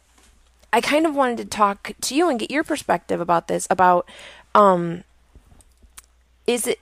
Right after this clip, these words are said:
like, what do you guys think about reading hard stories right now? I mean, I'm talking about the ones that still leave the readers with hope. But, I mean, where hard things happen within a story, is that okay? Or do we have to be, like, positive, positive, positive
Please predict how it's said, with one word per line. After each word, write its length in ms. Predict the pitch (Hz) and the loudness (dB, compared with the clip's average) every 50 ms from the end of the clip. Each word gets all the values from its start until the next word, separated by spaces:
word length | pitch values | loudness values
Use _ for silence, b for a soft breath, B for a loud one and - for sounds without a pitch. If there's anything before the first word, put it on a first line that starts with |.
| _ | _
like, 220 | - 240 220 202 - | 0 0 0 0 2
what 160 | - 240 262 | 2 2 2
do 60 | 294 247 | 2 0
you 120 | 247 269 | -8 -6
guys 260 | 254 226 170 156 - | -6 -6 -6 -6 -12
think 300 | - - 143 139 139 147 - | -10 -8 -8 -8 -8 -8 -6
about 220 | 170 180 170 - | -2 -2 -2 -2
reading 260 | 165 160 156 156 156 147 | -2 -8 -8 -10 -10 -12
hard 440 | - - - 175 170 170 165 170 | -12 -6 -4 -4 -4 -4 -6 -10
stories 920 | - - - - 170 160 165 175 190 208 220 233 240 240 - - - - _ _ _ _ | -14 -16 -8 -8 -8 -8 -8 -10 -10 -10 -12 -12 -14 -14 -14 -14 -14 -16 _ _ _ _
right 240 | - 214 220 220 - | -6 -4 -4 -4 -4
now? 380 | - 226 220 220 220 220 220 - - | -6 -6 -4 -4 -4 -4 -6 -4 -4
I 80 | 214 | -2
mean, 200 | 214 208 196 190 B B B B _ | -2 -2 -4 -6 B B B B _
I'm 100 | 220 233 | -2 0
talking 260 | - 277 262 247 240 208 | 2 0 0 0 0 -4
about 220 | 190 180 170 - | -4 -4 -4 -4
the 80 | 180 175 | -6 -6
ones 220 | 165 160 160 - | -6 -6 -8 -10
that 120 | - - | -14 -14
still 280 | - - - 170 156 151 | -14 -8 -6 -6 -6 -6
leave 300 | 160 160 151 151 147 170 _ _ _ - | -8 -12 -12 -12 -14 -18 _ _ _ -14
the 140 | - 156 | -12 -12
readers 360 | 147 151 147 147 139 135 - - | -10 -10 -10 -10 -10 -12 -14 -16
with 100 | 139 - | -18 -18
hope. 340 | - - 131 - - _ - _ _ _ | -12 -12 -12 -12 -12 _ -20 _ _ _
But, 240 | 170 180 175 160 - - | 0 2 2 2 2 0
I 60 | 196 | -4
mean, 180 | 196 202 214 | -4 -4 -6
where 120 | 214 226 220 | -6 -6 -6
hard 320 | - - 220 240 240 _ | -6 -6 -8 -8 -8 _
things 280 | - 247 240 233 226 - | -12 -12 -10 -10 -12 -14
happen 520 | - 202 214 277 - - - - - 185 180 | -14 -12 -12 -12 -12 -12 -12 -12 -12 -14 -10
within 260 | 180 170 170 175 160 | -10 -10 -8 -8 -10
a 40 | 156 | -10
story, 360 | - - - 156 147 143 147 - | -12 -10 -10 -10 -10 -10 -10 -10
is 120 | 175 170 | -8 -6
that 140 | 185 202 220 | -4 -4 -4
okay? 600 | 233 208 - - - 185 170 175 185 220 254 277 B B B B B B | -4 -6 -8 -6 -4 -2 -2 -2 -2 -4 -6 -8 B B B B B B
Or 80 | - | -8
do 120 | 190 180 202 | -6 -6 -6
we 120 | 190 196 | -6 -2
have 160 | 190 185 - | -2 -2 -2
to 80 | - 185 | -4 -10
be, 160 | - 175 175 | -8 -6 -4
like, 280 | 170 170 170 165 160 - | -2 0 0 0 -2 -2
positive, 380 | - 330 359 359 320 320 285 | -2 0 0 0 0 -2 -2
positive, 340 | - - 349 339 302 285 - | 2 2 2 2 2 -2 -6
positive 500 | - 339 330 311 240 196 180 151 139 - | -2 -2 -2 -2 0 -2 -6 -6 -6 -8